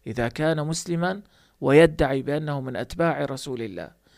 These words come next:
عندما قال النبي صلى الله عليه وآله: "قول الرجل لزوجته 'أحبك' لا يذهب من قلبها أبدًا".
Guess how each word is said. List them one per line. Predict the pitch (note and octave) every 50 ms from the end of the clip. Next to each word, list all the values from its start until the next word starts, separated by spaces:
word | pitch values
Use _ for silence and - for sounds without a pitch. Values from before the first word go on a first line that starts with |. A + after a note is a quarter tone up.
| _ _ _ _
عندما | C3 B2+ B2+ A#2 C3+ C3+ C3+ B2+
قال | - - D#3+ D#3+ D3+
النبي | C#3+ C#3 C3+ C3 C3 D3 D3+
صلى | D3 - C#3 C3+ C3+ C3+
الله | C3+ C3+
عليه | C3 C3+ C3+
وآله: | C3+ C3 E3 F3+ F3+ F#3 F#3 F#3 - _ _ _ _ _ _ _ -
"قول | F3+ F3+ E3+ D3+ C#3+ B2+ B2+ B2+ B2 C3
الرجل | C#3+ D#3+ E3 D#3 D3+ C3+ A#2+ A#2+
لزوجته | C3 B2 B2+ C3 C3 C3 D#3+ E3 E3 D#3+ C#3+ B2 A#2+ G#2+
'أحبك' | C3 - - F3 F3+ E3+ F#3+ F#3 E3+ F3 G3 G3 F#3+ - _ _ _ _ _ _ -
لا | C3 C#3+ D3 E3 E3 E3 D#3+
يذهب | D#3 D3+ D#3+ D#3 D#3+ D#3 D#3 C#3+ D3+
من | D3 C3+
قلبها | C3+ - C#3+ C#3+ C#3 C3+ C3+ C3+ C3 B2+ B2 - -
أبدًا". | D#3+ C#3 A2 - - -